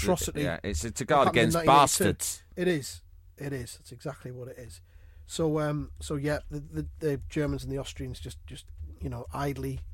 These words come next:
Speaker 1: pass the ball backwards and forwards to one another
Speaker 2: Yeah, I've
Speaker 1: pretty much.
Speaker 2: seen clips of it, and it's just absolutely disgusting. It's the way they don't try to hide
Speaker 1: And
Speaker 2: it.
Speaker 1: I think there's an Algerian fella in the crowd, isn't he, who's, like, waving money at them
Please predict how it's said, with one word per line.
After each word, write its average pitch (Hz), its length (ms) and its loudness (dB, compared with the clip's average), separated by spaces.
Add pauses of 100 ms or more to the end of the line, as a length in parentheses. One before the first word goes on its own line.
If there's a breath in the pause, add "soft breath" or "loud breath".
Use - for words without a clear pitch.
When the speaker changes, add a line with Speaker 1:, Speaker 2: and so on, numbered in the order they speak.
(800 soft breath)
Speaker 1:
pass - 180 -10
the - 100 -8
ball 139 220 -2
backwards - 320 -6
and 147 100 -6
forwards 151 340 -2
to 156 60 -6
one 147 140 0
another 151 200 2
Speaker 2:
Yeah, 127 160 6
I've 127 80 6
Speaker 1:
pretty 165 140 6
much. 180 60 6
Speaker 2:
seen 135 120 4
clips - 340 0
of 87 100 -2
it, 95 140 2
and 101 160 2
it's - 120 -4
just - 300 -4
absolutely 98 640 -2
disgusting. 92 640 -2
It's - 120 -10
the 104 100 -6
way 113 140 2
they 101 140 0
don't 98 400 2
try 92 280 -2
to 85 160 -6
hide 101 260 0
Speaker 1:
And 208 80 0
Speaker 2:
it. 214 40 4
Speaker 1:
I 202 40 4
think 214 140 -4
there's 214 100 0
an 214 80 4
Algerian 208 500 4
fella 160 300 -2
in 151 80 -2
the 156 40 -2
crowd, 175 300 -2
isn't 185 160 0
he, 151 60 0
who's, 147 120 -4
like, 139 120 -4
waving 156 380 2
money 175 300 4
at 147 140 -4
them 113 160 -8